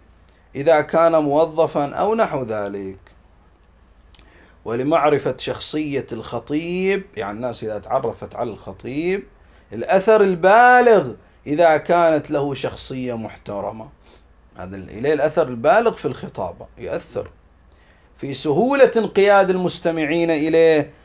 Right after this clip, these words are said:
والإصغاء له وقبول قوله، فإن الناس، خوش كلمة، تنظر إلى من قال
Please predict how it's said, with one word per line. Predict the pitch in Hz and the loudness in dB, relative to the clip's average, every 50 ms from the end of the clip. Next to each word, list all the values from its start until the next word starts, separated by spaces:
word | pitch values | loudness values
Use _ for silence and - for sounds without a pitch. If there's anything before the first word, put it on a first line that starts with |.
| _ _ - | _ _ -2
والإصغاء | - 131 151 156 156 160 143 - 147 143 160 175 175 165 147 151 | 0 0 2 2 0 0 0 -2 0 4 6 8 8 8 6 6
له | 165 170 165 156 127 - - _ _ _ - | 4 4 4 4 2 -2 -10 _ _ _ -2
وقبول | 123 143 143 - 170 160 156 170 185 185 180 160 143 | 0 0 0 2 2 2 4 6 6 6 6 4 2
قوله، | - - 170 170 175 160 147 135 123 110 - - _ _ _ _ _ _ _ _ | 2 4 4 6 6 4 4 2 0 -2 -4 -10 _ _ _ _ _ _ _ _
فإن | - 110 - - 165 185 196 196 | -10 -8 -6 -4 -4 0 0 0
الناس، | 196 202 202 208 226 254 269 269 269 262 226 - - | 0 2 4 4 4 6 6 6 4 4 2 0 -2
خوش | - - - 196 - - | -2 -2 -2 -2 -2 -4
كلمة، | - 165 139 123 113 101 90 82 - - _ _ _ _ _ _ _ _ - | -2 -2 -2 -2 -4 -8 -10 -14 -16 -20 _ _ _ _ _ _ _ _ 2
تنظر | 208 240 262 269 269 269 285 277 277 | 4 4 4 2 0 4 6 8 8
إلى | 254 247 247 247 247 240 240 | 8 6 4 6 6 6 6
من | 233 226 233 233 202 | 6 4 2 2 0
قال | - - - 254 294 302 233 147 101 92 - | 0 2 4 4 6 6 4 2 0 -4 -8